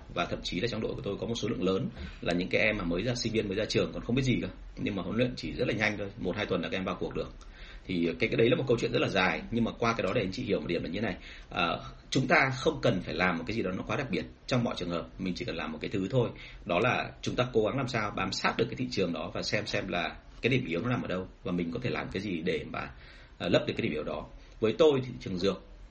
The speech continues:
gặp cái điểm yếu lớn nhất đấy là ở nhân viên. Và một khi nhân viên mà làm cho mười hay hai mươi hãng thì hiển nhiên họ không thể tập trung được.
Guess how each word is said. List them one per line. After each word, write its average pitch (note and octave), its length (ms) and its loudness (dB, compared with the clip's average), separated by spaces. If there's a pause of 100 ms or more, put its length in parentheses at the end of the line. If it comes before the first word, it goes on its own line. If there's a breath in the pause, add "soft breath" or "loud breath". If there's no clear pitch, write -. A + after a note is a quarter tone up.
(160)
gặp A2 200 2
cái B2+ 60 2
điểm C3 140 4
yếu D#2+ 100 0
lớn F2+ 140 2
nhất - 300 2
đấy - 120 -2
là B2 80 0
ở - 160 -2
nhân E2 120 -2
viên. A2 180 4 (560 loud breath)
Và F2 320 2
một G2 200 0
khi C#3+ 120 2
nhân C#3 180 4
viên B2 200 4
mà F#2+ 60 -2
làm F2+ 220 0
cho A2 80 -4
mười G2+ 400 4
hay A#2 120 0
hai A#2+ 200 2
mươi A#2+ 100 0
hãng A#2 340 -2
thì G2 80 -6
hiển E2+ 140 -2
nhiên G2 140 0
họ G2+ 80 -8
không - 120 -14
thể - 80 -2
tập - 120 -8
trung G2 160 -2
được. - 160 -6